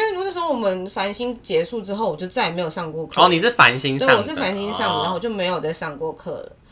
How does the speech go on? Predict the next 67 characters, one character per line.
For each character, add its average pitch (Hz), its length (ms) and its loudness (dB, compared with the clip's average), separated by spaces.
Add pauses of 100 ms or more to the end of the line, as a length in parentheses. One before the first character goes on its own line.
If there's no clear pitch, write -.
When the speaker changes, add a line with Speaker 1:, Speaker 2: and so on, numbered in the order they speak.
(320)
Speaker 1:
然 190 100 -6
后 190 60 0
我 160 60 0
就 160 120 -6
看 160 180 -8
不 151 100 -8
懂。 - 140 -18 (340)
化 339 240 2
学 208 240 0
呢， 226 240 -4 (140)
我 170 100 -8
也 180 120 -2
不 151 260 -10
会， 175 360 2 (180)
因 233 140 0
为 233 40 2
我 190 80 2
那 214 120 -2
时 226 120 -4
候 214 120 -4
呢， 185 240 -2 (160)
自 233 140 -6
然 170 160 0
的 170 100 -2
时 175 140 -6
候 202 180 -4
呢， 175 140 -2
化 196 180 -4
学 170 100 -6
基 185 220 -12
本 147 140 -8
上 180 160 -6
是 180 360 -6
没 180 120 -4
有 170 100 -2
对 180 160 0
很 170 180 -6
多 165 160 0
题 - 260 -8
的， 185 160 -6
我 151 100 -4
后 214 160 -4
面 220 160 -2
都 214 100 -4
是 220 100 -4
全-， 175 280 -6
全 - 240 -8
部 196 60 -8
靠 202 180 0
其 - 160 -6
他 180 100 -2
什 175 120 -8
么 156 60 -12
生 185 300 -2
物、 190 120 -6
地 196 200 -8
科 175 220 -2
对 175 220 0
的， - 80 -6
所 180 120 -4
以 175 40 -2
我 160 60 -4
那-， 180 120 -4 (120)
那 185 100 -4
个 170 100 -2
时 165 80 -6
候 165 120 -4